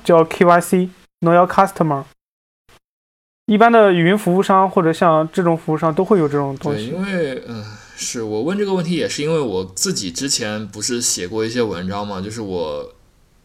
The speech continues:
Speaker 2: 个人其实是觉得 GitHub 是现在唯一靠谱的这种存储信息的平台吧。然后我当时也是说，就是你如果想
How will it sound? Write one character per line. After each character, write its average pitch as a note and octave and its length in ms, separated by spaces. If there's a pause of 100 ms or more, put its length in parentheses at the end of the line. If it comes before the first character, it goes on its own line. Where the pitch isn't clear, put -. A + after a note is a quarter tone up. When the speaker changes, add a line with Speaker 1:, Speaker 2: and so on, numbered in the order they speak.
(300)
Speaker 2:
个 D3+ 220
人 F#2+ 240
其 - 300
实 C3+ 500 (540)
是 - 260
觉 G2+ 240
得 A2 140
GitHub B2+ 480
是 A2 160
现 C3 120
在 A2 120
唯 F#2 200
一 A2 420 (280)
靠 - 260
谱 D2 220
的 C2+ 180
这 C#2+ 100
种 E2+ 140 (400)
存 - 320
储 F2 160
信 G#2 220
息 G#2+ 140
的 G#2+ 80
平 F2+ 200
台 C#2 220
吧。 - 220 (840)
然 F2+ 200
后 A2+ 640
我 F2+ 220
当 B2 200
时 B2+ 200
也 G2+ 120
是 A2+ 140
说， A#2+ 340
就 A#2+ 80
是 B2 140
你 G#2 120
如 G2 140
果 B2+ 140
想 D#2+ 540